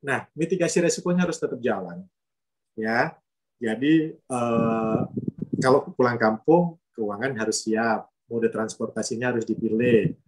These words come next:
sesuaikan waktunya cukup nggak dengan harga, karena ada yang mahal tapi cepat,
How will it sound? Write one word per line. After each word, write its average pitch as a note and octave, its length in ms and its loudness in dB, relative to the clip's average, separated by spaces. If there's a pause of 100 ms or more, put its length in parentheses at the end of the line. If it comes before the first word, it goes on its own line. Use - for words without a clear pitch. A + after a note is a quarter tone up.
(500)
sesuaikan C3+ 720 0
waktunya C3 480 -2
cukup C#3 320 -2
nggak C3+ 240 -2
dengan A2+ 240 -6
harga, A#2 480 -6
karena A#2+ 320 -8
ada A#2 160 -4
yang A#2 240 0 (160)
mahal E3+ 320 -2
tapi F3+ 240 -2
cepat, E3 480 0